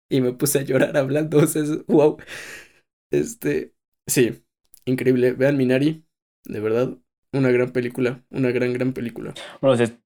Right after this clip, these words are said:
Speaker 2: si están escuchando esto, ojalá ya la vieron, ¿no?
Speaker 1: Sí, ojalá ya la hayan visto porque de verdad vale un buen la pena que la vean. Y,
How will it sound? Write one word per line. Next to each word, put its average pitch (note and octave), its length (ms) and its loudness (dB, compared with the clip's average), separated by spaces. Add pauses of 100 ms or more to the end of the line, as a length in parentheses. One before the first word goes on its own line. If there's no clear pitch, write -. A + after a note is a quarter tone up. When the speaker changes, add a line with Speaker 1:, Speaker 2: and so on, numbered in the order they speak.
(180)
Speaker 2:
si - 40 -10
están C3 200 4
escuchando B2 440 2
esto, B2+ 240 2
ojalá G#2+ 420 2
ya A2+ 180 2
la G#2 200 2
vieron, G#2 460 -2
¿no? G#2 60 -4
Speaker 1:
Sí, B2 300 0 (180)
ojalá A#2+ 320 0
ya A#2+ 120 2
la A#2+ 100 0
hayan A#2 180 0
visto B2 260 -4
porque G#2 280 -8
de A2 100 -6
verdad G#2+ 240 -4
vale A2 200 -2
un A2+ 120 -6
buen A2+ 160 -4
la A2 120 -2
pena A#2+ 220 -6
que - 100 -12
la - 120 -8
vean. - 260 -12 (360)
Y, A#2 300 -4